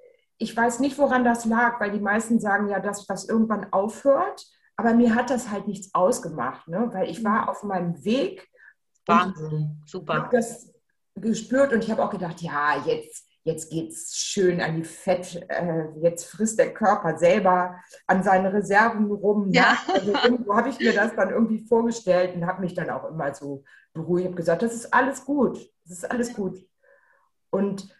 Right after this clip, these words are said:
Speaker 1: das Irre ist, ich habe eine völlige Ernährungsumstellung durch, äh, den Kurs gemacht, ne? Das
Speaker 3: Wow.
Speaker 1: ist,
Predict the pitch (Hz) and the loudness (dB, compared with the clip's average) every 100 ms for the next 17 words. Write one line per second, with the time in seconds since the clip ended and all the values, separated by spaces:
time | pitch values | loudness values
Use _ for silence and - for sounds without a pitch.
0 | _ _ _ 190 185 - 339 349 262 196 | _ _ _ -4 -4 0 2 6 6 6
1 | 220 - - - _ _ _ _ _ _ | 2 0 -12 -20 _ _ _ _ _ _
2 | _ _ - 214 269 262 - 220 220 - | _ _ -8 0 0 0 4 4 4 0
3 | - 294 330 277 247 233 240 233 208 196 | -2 0 2 4 4 6 4 4 0 -4
4 | - 190 - 185 170 170 170 170 165 - | -6 -8 -2 0 0 0 -2 -2 -2 -6
5 | - 170 156 156 - 160 156 156 151 143 | -2 0 0 -6 -6 -6 -6 -10 -8 -8
6 | - 147 165 254 - 170 226 233 | -10 -10 -6 -6 -8 -8 -4 -2